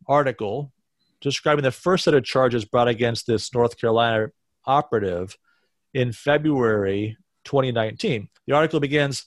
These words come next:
"The political operative at the center of an election fraud scandal that has engulfed the North Carolina congressional race was arrested Wednesday," et cetera, et cetera. Okay, so they go on, they give some of the details.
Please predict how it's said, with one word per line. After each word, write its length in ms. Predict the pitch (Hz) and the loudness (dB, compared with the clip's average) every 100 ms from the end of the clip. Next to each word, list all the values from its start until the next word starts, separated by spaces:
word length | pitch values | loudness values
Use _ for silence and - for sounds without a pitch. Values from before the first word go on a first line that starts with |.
| _ _ _ | _ _ _
"The 80 | 147 | -2
political 540 | - 165 190 226 190 - | 0 2 2 4 2 2
operative 400 | 143 160 156 123 | 0 2 2 0
at 60 | |
the 80 | 127 | -2
center 300 | 117 185 190 | 0 2 4
of 100 | 147 | 4
an 80 | 131 | 4
election 560 | 120 120 175 - 175 143 | 2 0 -2 -2 -4 -4
fraud 420 | - 147 156 139 | -2 2 2 2
scandal 640 | - - 170 156 90 95 - | -6 -2 0 0 -2 -10 -4
that 100 | 131 | -2
has 120 | 120 | 0
engulfed 440 | 120 113 135 151 | -2 2 2 2
the 40 | 123 | 2
North 240 | 127 - | 2 2
Carolina 280 | 127 123 117 | 0 0 0
congressional 420 | - 131 - 113 | 0 -2 -2 -8
race 440 | - 160 185 - - _ | -2 2 2 0 -10 _
was 140 | 123 120 | 0 2
arrested 320 | 147 147 127 | 2 2 -2
Wednesday," 440 | 135 131 113 113 | -2 -2 2 2
et 100 | 107 | 2
cetera, 320 | - 104 113 | 0 -2 -2
et 60 | 98 | -4
cetera. 300 | - 90 - _ _ _ - | -4 -6 -8 _ _ _ -16
Okay, 260 | 113 147 175 | -8 -6 -2
so 180 | 143 | 0
they 100 | 123 | 2
go 220 | 120 123 123 | 2 2 2
on, 240 | 143 143 | 2 0
they 80 | 120 | -2
give 140 | 117 | -4
some 140 | - 101 | -6 -8
of 60 | |
the 80 | 101 | -4
details. 580 | 147 143 135 127 127 - | -2 2 4 4 2 -6